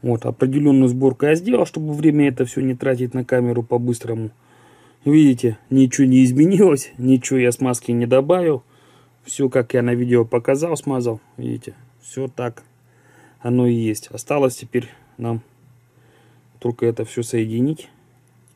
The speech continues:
Хоп, и посмотреть, что у нас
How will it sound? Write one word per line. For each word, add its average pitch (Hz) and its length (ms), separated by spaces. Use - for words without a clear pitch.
Хоп, - 180
и 156 200
посмотреть, 123 500
что - 220
у 113 100
нас 117 220